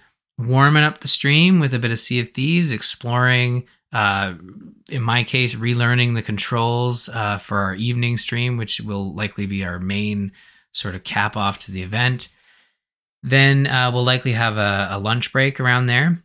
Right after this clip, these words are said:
at some point before moving into Party Animals at around twelve thirty Eastern. And like I said, all these times are subject to change.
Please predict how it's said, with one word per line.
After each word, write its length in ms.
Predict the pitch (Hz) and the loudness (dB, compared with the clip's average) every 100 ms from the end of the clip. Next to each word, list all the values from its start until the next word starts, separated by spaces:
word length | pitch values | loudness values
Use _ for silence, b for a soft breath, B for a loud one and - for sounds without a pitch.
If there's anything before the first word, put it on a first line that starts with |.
| - | -10
at 140 | 101 | -6
some 220 | - 107 | -2 -2
point 320 | 101 123 165 | 0 0 0
before 320 | - 113 120 110 | -2 -4 0 2
moving 320 | 117 117 113 | 2 0 0
into 200 | 110 98 | 0 -4
Party 440 | - - 107 127 | -6 -4 -2 0
Animals 580 | 127 135 139 165 202 190 - | 2 2 2 2 0 -2 -4
at 140 | 110 | -4
around 360 | 104 104 107 107 | -2 0 0 -2
twelve 320 | - 104 101 | -4 -6 -4
thirty 280 | - 107 113 | -2 -2 -2
Eastern. 680 | 113 120 - 135 160 170 - | -4 -4 -4 -2 -2 -4 -8
And 100 | - | -14
like 120 | 92 | -10
I 20 | 98 | -8
said, 200 | - 90 | -6 -6
all 100 | 95 | -4
these 160 | 117 | -6
times 260 | - 98 95 | -4 -4 -4
are 60 | 90 | -6
subject 420 | - - - - | -8 -8 -12 -12
to 80 | - | -10
change. 540 | - 69 82 - - | -8 -8 -8 -8 -10